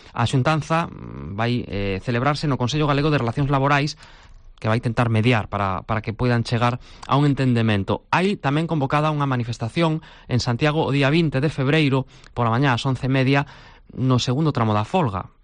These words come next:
Mm, esperemos que daquela, no, o día vinte de febreiro,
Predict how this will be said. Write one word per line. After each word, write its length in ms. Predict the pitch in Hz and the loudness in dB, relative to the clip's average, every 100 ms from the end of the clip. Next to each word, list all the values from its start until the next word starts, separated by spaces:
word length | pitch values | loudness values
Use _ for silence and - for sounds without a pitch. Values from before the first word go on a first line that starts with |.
| - | -20
Mm, 480 | - - - - - | -18 -16 -16 -16 -18
esperemos 320 | - 117 123 | -10 -6 -6
que 240 | - 120 - - 95 | -4 -6 -8 -12 -6
daquela, 560 | 104 110 147 143 - | -6 -2 -2 -2 -6
no, 640 | - - - 85 87 98 80 | -12 -12 -10 -10 -8 -8 -10
o 160 | - | -10
día 160 | - 117 | -4 0
vinte 240 | 120 113 | 0 0
de 80 | 120 | -2
febreiro, 400 | 117 120 139 135 | -2 -2 0 -2